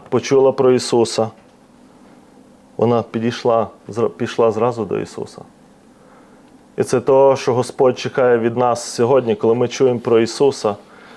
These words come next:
про те, що Він єдиний, хто може очистити нас, про той єдиний шлях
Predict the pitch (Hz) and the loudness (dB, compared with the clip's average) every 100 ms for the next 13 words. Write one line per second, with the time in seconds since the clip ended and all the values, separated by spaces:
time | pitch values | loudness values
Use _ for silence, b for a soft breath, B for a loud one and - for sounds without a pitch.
0 | B B 120 143 139 139 127 151 151 151 | B B 0 0 0 0 2 2 2 4
1 | 165 165 151 - 139 139 135 123 120 156 | 4 4 2 0 0 2 2 0 0 -2
2 | 151 - 107 107 101 98 - - _ B | -2 -4 -2 0 0 -2 -8 -20 _ B
3 | B B B B B _ - 123 151 143 | B B B B B _ 0 2 4 4
4 | 143 143 170 170 - 151 151 147 | 4 4 4 2 0 0 0 0